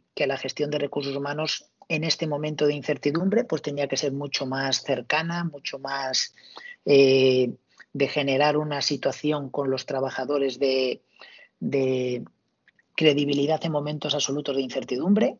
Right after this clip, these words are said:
Y eras un, un consultor y a veces un, un,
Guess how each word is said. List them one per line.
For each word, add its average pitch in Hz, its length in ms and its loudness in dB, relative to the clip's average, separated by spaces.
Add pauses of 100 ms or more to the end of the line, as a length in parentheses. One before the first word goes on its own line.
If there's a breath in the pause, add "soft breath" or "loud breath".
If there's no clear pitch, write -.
(460 loud breath)
Y 156 360 8
eras 180 380 2
un, 175 840 -4
un 185 280 -2
consultor 180 800 4
y 180 80 2
a 156 80 2
veces 165 320 -2
un, 175 260 0
un, 165 760 0